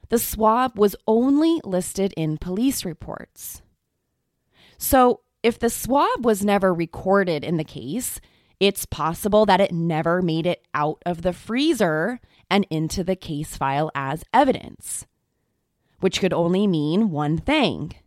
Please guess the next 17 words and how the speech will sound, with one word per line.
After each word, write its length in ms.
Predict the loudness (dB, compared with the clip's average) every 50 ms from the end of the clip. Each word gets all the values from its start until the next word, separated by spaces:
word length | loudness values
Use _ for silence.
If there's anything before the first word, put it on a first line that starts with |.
| _ _ _ _ _ _ _ _ -4
Maybe 680 | -2 -2 -2 -2 -4 -4 -4 -4 -2 -2 -2 -4 -4 -10 _ _ _ _
the 120 | -6 -6 -6
sample 500 | -4 -4 -4 -4 -4 0 0 0 0 0
is 120 | -4 -6
still 400 | -8 -8 -8 -6 -4 -4 -2 -2
in 140 | -2 -2 -2
the 100 | -2 -2
freezer. 680 | -4 -4 -2 0 0 0 0 -2 -8 -12 -18 -20 -20 _ _ _ _ _ _ _ _ _ _ _ _ _ _ _ _ _ _ _ _ _ _ _ _ _ _ _ _ _ _ _ _ _ 0
Jennifer 460 | 2 4 4 4 0 0 0 0 0
Francis 840 | 0 -2 -2 0 0 0 -2 -4 -4 -2 -2 -2 -4 -6 -10 -14 -18
first 500 | -20 -4 0 2 2 2 2 -2 -6 -10
called 340 | -8 -2 0 2 2 2 2
the 140 | 0 0 2
L 140 | 2 4 4
A 80 | 2
coroner's 480 | 0 -2 -4 -2 -2 0 0 -2 -2 -4
office 560 | -4 -4 -4 -2 -2 0 0 0 -2 -6 -12